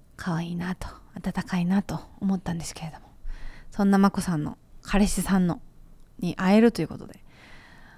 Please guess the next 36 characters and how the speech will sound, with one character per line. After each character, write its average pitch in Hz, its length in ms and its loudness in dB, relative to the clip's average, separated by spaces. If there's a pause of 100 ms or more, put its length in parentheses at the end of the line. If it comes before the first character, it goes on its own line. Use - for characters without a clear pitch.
(120)
今 185 200 0
夜 156 100 0
は、 - 140 -8 (1400)
こ - 180 -6
の 175 120 0
曲 180 260 -2
し - 100 -6
か 170 100 -2
な 170 140 2
い 180 60 4
だ 175 100 2
ろ - 80 -4
う - 40 -8
と、 - 120 -14
こ - 140 -4
の 180 120 4
リ 180 120 2
ク 202 100 2
エ 196 60 4
ス - 60 -6
ト 196 80 -2
し - 120 -6
か 170 100 -4
な 165 140 0
い 202 60 4
だ 202 100 6
ろ 165 80 0
う - 40 -6
と - 80 -14
い - 20 -10
う - 20 -10
こ - 100 -10
と - 100 -12
で、 - 120 -12 (120)
こ 170 80 -12
の、 170 160 -14